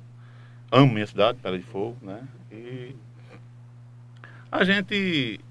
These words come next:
gosta, né, de muita coisa. Quem é Adelso? Eu sou o filho,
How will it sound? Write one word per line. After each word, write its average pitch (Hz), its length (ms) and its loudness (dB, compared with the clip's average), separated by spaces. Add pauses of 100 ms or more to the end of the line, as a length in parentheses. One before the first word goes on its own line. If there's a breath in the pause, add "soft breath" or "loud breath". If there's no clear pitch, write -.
(300)
gosta, 151 420 0 (140)
né, 147 260 -4 (560)
de 104 120 -12
muita 113 260 -6
coisa. 87 400 -10 (160)
Quem - 160 -4
é 120 80 2
Adelso? 76 400 -6
Eu 320 280 -12
sou - 240 -2
o - 20 -16
filho, 160 320 -6